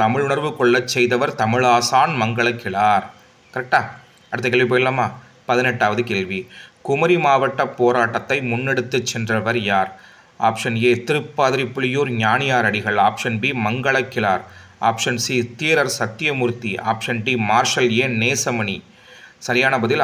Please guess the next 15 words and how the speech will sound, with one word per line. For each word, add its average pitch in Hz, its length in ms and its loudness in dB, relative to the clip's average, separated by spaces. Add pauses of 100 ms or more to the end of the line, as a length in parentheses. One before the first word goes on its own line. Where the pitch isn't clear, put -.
ஆப்ஷன் 117 360 -2
டி, 147 100 -2 (200)
மார்ஷல் 113 440 0 (120)
ஏ 147 60 0 (180)
நேசமணி. 107 580 -2 (680)
மூணாவது 135 200 4
லைனை 131 240 2
பாருங்க, 131 340 0 (100)
Marshal 120 420 2
நேசமணியை 127 440 0
பத்தி 123 220 -2
ஒரு 123 140 2
box 110 420 0 (160)
data 127 280 0
கொடுத்திருப்பாங்க. 113 640 -2